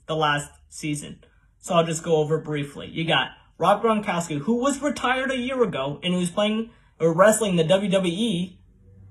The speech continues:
But Tom Brady got him out of retirement, played in Florida and Tampa, and obviously won the Super Bowl. You got Antonio Brown. He's usually been, you know, all over the sports news for the wrong reasons, you know, bad attitude,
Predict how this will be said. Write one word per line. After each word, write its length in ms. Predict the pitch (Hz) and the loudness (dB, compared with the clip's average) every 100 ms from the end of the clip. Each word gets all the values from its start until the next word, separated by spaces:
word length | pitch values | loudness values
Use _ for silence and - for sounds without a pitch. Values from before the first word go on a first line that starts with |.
| - - - - - - - | -20 -20 -20 -20 -20 -16 -4
But 180 | 147 143 | -4 0
Tom 220 | 185 220 | 2 2
Brady 180 | 208 185 | 2 2
got 200 | 170 185 | 2 2
him 80 | |
out 80 | 190 | 2
of 80 | 190 | 0
retirement, 560 | 190 180 170 175 170 - | -4 -2 0 0 -2 -6
played 200 | 175 185 | -6 -4
in 120 | 175 | -4
Florida 500 | 170 165 170 165 170 _ _ _ _ _ - | -2 0 0 -4 -6 _ _ _ _ _ -8
and 120 | 151 | -4
Tampa, 300 | 175 165 151 | -2 -2 -2
and 400 | 143 156 151 143 | -2 -2 -2 -2
obviously 440 | 151 170 156 156 | -2 -2 -4 -4
won 200 | 151 151 | -4 -2
the 60 | 151 | -4
Super 220 | 214 196 | -4 -6
Bowl. 280 | 131 127 - | -8 -10 -10
You 80 | 156 | -2
got 140 | 170 | -2
Antonio 340 | 156 202 196 180 | 0 -2 -2 -2
Brown. 400 | 185 185 185 180 - - | 0 2 2 -2 -14 -14
He's 260 | - 170 170 | -6 -4 -4
usually 320 | 185 175 175 | -6 -4 -4
been, 460 | 170 165 160 151 - - - - - _ _ _ _ - - | -2 -2 -2 -6 -10 -20 -20 -20 -20 _ _ _ _ -20 -20
you 100 | - | -12
know, 280 | 151 85 - - _ - | -10 -10 -14 -20 _ -8
all 200 | 175 180 | -2 0
over 160 | 175 | 0
the 100 | 160 143 | -2 -6
sports 300 | 180 175 175 | -4 -4 -2
news 140 | 165 | -6
for 80 | 156 | -4
the 80 | 147 | -2
wrong 240 | 147 147 | -2 -2
reasons, 680 | 170 214 180 190 190 175 - | -2 -2 -2 -4 -6 -8 -10
you 80 | - | -10
know, 180 | 135 131 | -8 -4
bad 220 | 151 151 | -2 0
attitude, 840 | 151 156 156 - 160 160 151 175 | 2 0 -2 -6 -6 -4 -6 -10